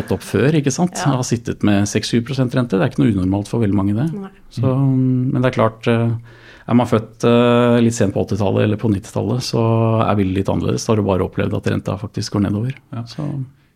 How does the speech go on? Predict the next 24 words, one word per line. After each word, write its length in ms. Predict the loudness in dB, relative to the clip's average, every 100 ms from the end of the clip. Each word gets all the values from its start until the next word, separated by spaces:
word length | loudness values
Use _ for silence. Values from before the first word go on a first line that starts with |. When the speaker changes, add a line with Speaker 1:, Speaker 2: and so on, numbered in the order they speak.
| _ _ _ _ _ -2
Speaker 3:
Kan, 240 | 0 0
kan 160 | 2 2
du 80 | 0
si 300 | -2 -2 0
noe 320 | 0 0 0
om, 140 | -2
eh, 600 | -2 -2 0 -2 -4 -6 -6
håper 180 | -6
å 40 | -4
si, 120 | -2
hvordan 600 | -2 -2 0 2 0 -2 -14 _ _ _ _ _ _ _ -14
folks 460 | -4 -2 -2 -6
boligbehov 680 | -2 0 0 -4 -6 -2 -2
har 120 | 0 -2
endret 300 | -2 -2 -4
seg? 160 | -8 -10
Altså, 220 | -6 -4 -2 0 -2 -2 -4 -4
hva 340 | -4 -4 -2 -2
er 40 |
det 420 | -2 -4 -6 -6
liksom 240 | -4 -2 -2
forskjellen 1040 | -4 -6 -6 -6 -6 -4 -2 -2 -4 -4
på 280 | -4 -2 -2
de 300 | -4 -4